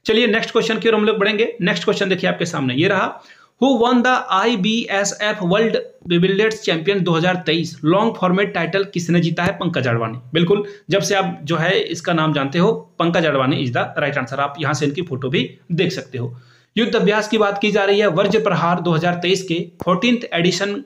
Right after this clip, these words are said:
को जो है, किस दो देशों के बीच में किया गया है? तो देखिए, India जो है, यूएसए के साथ भी जो है, exercise करता है और ये exercise मेघालय में होने वाला है। पहले मैं आपको answer बता देता हूँ,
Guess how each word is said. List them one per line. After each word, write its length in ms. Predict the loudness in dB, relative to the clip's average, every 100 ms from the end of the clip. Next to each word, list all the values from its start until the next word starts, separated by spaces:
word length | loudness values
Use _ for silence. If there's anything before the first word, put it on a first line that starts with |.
| _
को 100 | 0
जो 120 | 2
है, 100 | 2
किस 280 | 2 0 -2
दो 300 | -4 0 4
देशों 240 | 4 0 -2
के 120 | 0
बीच 260 | 0 -2
में 200 | -2 -4 -8 _ -2
किया 200 | 0 0
गया 180 | -2
है? 60 | -4
तो 100 | -2
देखिए, 360 | -2 -2 -6 -8 -20 -20 _ _ _ -4
India 280 | 0 2 2
जो 140 | 2
है, 100 | 2
यूएसए 400 | 4 4 4 2
के 120 | 0 0
साथ 260 | 0 0
भी 100 | 2
जो 100 | 2
है, 160 | 0 -2
exercise 440 | -2 -2 -2 -2
करता 280 | -2 -4 0
है 60 | 0
और 100 | 0
ये 180 | 0
exercise 520 | 0 -2 -4 -2 -2 0
मेघालय 380 | 0 0 2
में 60 | 2
होने 240 | 2 0
वाला 220 | 0 0 0
है। 240 | -2 -2
पहले 160 | -2 0
मैं 80 | -2
आपको 200 | -2 -2
answer 280 | 0 0
बता 200 | 0 0
देता 220 | 0 0 0
हूँ, 260 | -2 -4